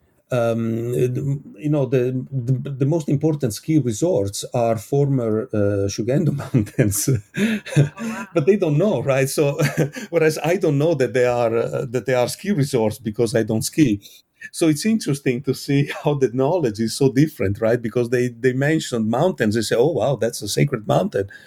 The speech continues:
Speaker 1: And they say, "No, that's a ski resort." <laughs> So you see how things have changed over the, the last, like, uh, I don't know, eighty years or so.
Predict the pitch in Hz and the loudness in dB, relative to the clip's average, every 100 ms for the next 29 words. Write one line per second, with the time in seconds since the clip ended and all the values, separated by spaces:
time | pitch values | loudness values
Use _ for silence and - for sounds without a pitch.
0 | - - 123 127 110 107 107 131 123 107 | -12 -4 -2 0 0 2 2 2 0 -2
1 | 110 - 110 107 113 110 156 - - - | -6 -2 0 0 0 0 0 -4 -20 -18
2 | - - - 147 - 160 - 165 - - | -18 -8 0 0 2 0 0 -4 -4 -8
3 | 254 - - - 226 - 170 160 151 - | -10 -8 -6 -8 -6 -2 -2 0 -2 0
4 | 202 - - 156 147 170 165 143 135 - | -2 -2 0 0 0 -2 -2 -2 -6 -8
5 | 165 170 123 110 - 131 123 123 123 110 | -4 0 0 -2 -6 -6 -2 -2 -2 -2
6 | 117 110 117 120 120 - - 110 110 - | -2 -2 -2 0 0 -2 -4 0 0 -2
7 | 110 - - - 123 117 107 107 120 131 | -8 -8 -16 -10 -6 -4 -2 0 0 0
8 | 117 131 120 98 - 101 - - 127 104 | -2 0 0 -2 -4 -6 -4 -2 0 -2